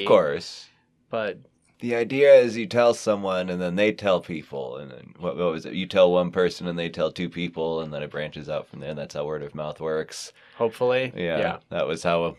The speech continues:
Speaker 1: it normally would, but I don't see that result. It's
Speaker 2: No.
Speaker 1: just a, a lost art in the, uh, digital age that we found ourselves in.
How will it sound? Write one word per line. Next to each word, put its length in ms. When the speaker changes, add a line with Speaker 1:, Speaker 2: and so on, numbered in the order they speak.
Speaker 1:
it 160
normally 500
would, 680
but 200
I 100
don't 240
see 160
that 240
result. 680
It's 160
Speaker 2:
No. 100
Speaker 1:
just 220
a, 240
a 100
lost 400
art 380
in 120
the, 220
uh, 80
digital 480
age 360
that 140
we 260
found 280
ourselves 480
in. 360